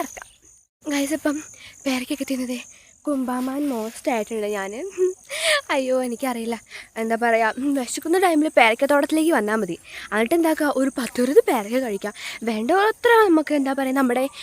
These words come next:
പേരയ്ക്കാമരം പേര നമുക്ക് ധാരാളത്തിന് കഴിക്കാൻ വേണ്ടിയിട്ട് തരും കേട്ടോ. അതാണ് ഒരു മോസ്റ്റ് കാര്യം. എന്താ വന്നാൽ എന്തായാലും വെറുതെ വിടില്ല, ഒരു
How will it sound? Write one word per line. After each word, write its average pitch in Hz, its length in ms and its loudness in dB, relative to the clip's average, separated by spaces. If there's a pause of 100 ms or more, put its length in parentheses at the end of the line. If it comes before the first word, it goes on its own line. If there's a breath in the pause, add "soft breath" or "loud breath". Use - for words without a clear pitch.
(220 loud breath)
പേരയ്ക്കാമരം 240 680 -4 (200)
പേര 233 160 0 (120)
നമുക്ക് 226 320 -4 (440 loud breath)
ധാരാളത്തിന് 226 680 -6
കഴിക്കാൻ 208 280 -8
വേണ്ടിയിട്ട് 208 320 -8
തരും 185 200 -8
കേട്ടോ. 190 160 -10 (480 loud breath)
അതാണ് 247 240 0
ഒരു 240 160 2
മോസ്റ്റ് 208 340 -6
കാര്യം. 202 260 -2
എന്താ 247 220 0
വന്നാൽ 294 300 4
എന്തായാലും 311 340 2
വെറുതെ 214 320 0
വിടില്ല, 190 220 -4 (500 loud breath)
ഒരു 302 100 6